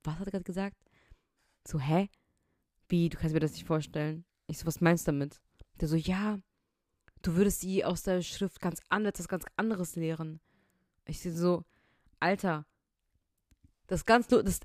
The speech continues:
Lustigste ist, dass er durch meine Bible Study zum Glauben gefunden hat.“ Das ist mir doch ganz, ganz lustig. <laughs> Er ist durch meine Bible Study tiefer im Glauben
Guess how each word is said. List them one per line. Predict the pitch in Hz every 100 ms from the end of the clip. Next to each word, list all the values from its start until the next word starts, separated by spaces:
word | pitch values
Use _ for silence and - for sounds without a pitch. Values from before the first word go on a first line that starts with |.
| -
Lustigste | 220 294 - - -
ist, | 240
dass | 247
er | 226
durch | 208
meine | 214 202 180
Bible | 196 247 247
Study | 214 190 180 185 214 226 _ _ _ -
zum | 226 185
Glauben | 185 180 170
gefunden | - 165 151 160
hat.“ | 147 - -
Das | 196
ist |
mir | 240
doch | 233
ganz, | 233
ganz | 233 240
lustig. | 247 254 - 226 214
<laughs> | - 427 - - - - 269 - 392 466 679 480 480 - - - 403
Er | 294 311
ist | 415 320
durch | 294
meine | 285 262 226
Bible | 208 277 311 320
Study | - 262 277
tiefer | - - 262 - 262 -
im | 226
Glauben | 196 202 185 196 180